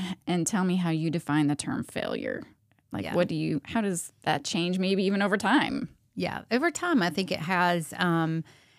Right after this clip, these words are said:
Speaker 2: I've really spent a lot of time since, um, learning the title of the book and the topic of the podcast, I've spent a lot of time thinking about failure and what that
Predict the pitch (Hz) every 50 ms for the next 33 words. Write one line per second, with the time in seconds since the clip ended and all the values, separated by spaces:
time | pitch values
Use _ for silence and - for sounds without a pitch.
0 | _ - _ - 214 196 208 226 247 254 - - - 214 202 190 190 185 180 180
1 | 180 175 - - 185 180 175 170 165 165 170 170 165 - _ _ _ _ _ -
2 | - - 196 180 - - - - - - 175 170 170 165 165 170 165 170 - 190
3 | 180 180 180 185 170 170 - - - 170 170 160 156 160 165 170 190 180 - 226
4 | 220 214 214 208 202 - 196 175 170 160 165 156 156 156 151 156 - - - -
5 | - 175 - - 170 - 160 156 156 - - - - 170 175 165 - - 170 170
6 | 160 160 160 151 - - - 170 - - - 208 208 196 190 165 160 165 160 160
7 | - - - 160 156 156 147 - 165 165 165 160 160 160 160 156 147 165 151 151
8 | 151 147 147 151 151 - - _ _ _ _ _ _ _ _ _ _ _ _ _
9 | _ _ _ _ - - - 233 254 277 262 226 180 147 147 147 147 151 160 175
10 | - - - 185 180 175 170 165 165 165 160 160 - - - 190 190 196 202 196
11 | - 196 175 170 156 - -